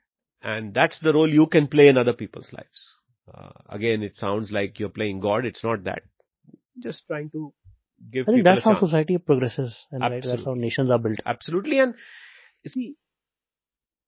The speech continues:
Speaker 1: that is what I al-, also keep telling people. Here you don't need to teach people. You don't need to educate people. People will educate themselves.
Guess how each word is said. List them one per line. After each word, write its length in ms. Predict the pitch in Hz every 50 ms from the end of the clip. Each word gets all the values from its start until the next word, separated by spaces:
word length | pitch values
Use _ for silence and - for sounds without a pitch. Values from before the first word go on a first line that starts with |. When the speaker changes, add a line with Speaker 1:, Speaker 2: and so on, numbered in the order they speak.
| _ _ 123
Speaker 1:
that 180 | 123 131 123
is 80 | 170 170
what 120 | 170 160
I 100 | 160 165
al-, 120 | 139 127 -
also 300 | - - 107 104 - 139
keep 260 | - - - 104 _
telling 260 | - 87 90 98 92
people. 240 | - 95 98 _ - _ _ 90 127 _
Here 200 | - 107 131 143
you 140 | 143 165
don't 240 | 143 127 123 131 123 113
need 160 | 110 101 - -
to 80 | 127 - _ _ _ _ _ -
teach 480 | 110 104 101 104 110 _ - - - _
people. 320 | - 101 - _ - - - 117 - - _ _ 101 _ _
You 180 | - 123 123 120
don't 200 | 117 123 127 120
need 160 | 120 120 113 -
to 140 | - 131 - _ -
educate 960 | 110 107 87 - 104 104 - _ _ _ _ - 117 117 117 110 - - - -
people. 340 | - - _ _ - - - _ _ _ _ _ _ - - - _ _ _ _ _ _ _ _ _ _ _ _ _ _ -
People 260 | 127 131 - - 165
will 180 | 170 156 143 127
educate 400 | 127 113 107 - - 92 - _
themselves. 540 | 127 127 - - _ _ _ _ - -